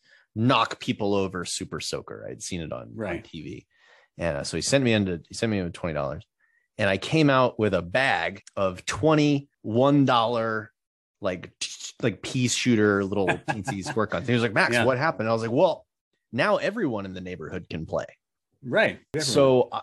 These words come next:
Speaker 1: I've always been wired to create excitement or create something and then share it with everybody.
Speaker 2: Right.
Speaker 1: And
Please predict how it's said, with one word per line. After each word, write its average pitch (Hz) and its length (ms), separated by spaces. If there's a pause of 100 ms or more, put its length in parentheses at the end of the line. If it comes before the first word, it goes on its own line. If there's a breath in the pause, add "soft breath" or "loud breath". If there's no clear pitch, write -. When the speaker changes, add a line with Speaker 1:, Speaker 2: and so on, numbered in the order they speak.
(120)
Speaker 1:
I've 165 280
always 147 340
been 117 200
wired 110 600 (120)
to 104 500 (320)
create 143 420
excitement 123 460
or 107 60
create 127 340
something 110 240
and 110 80
then 123 100
share 139 220
it 127 40
with 110 120
everybody. 90 320 (720)
Speaker 2:
Right. 101 180
Speaker 1:
And 113 340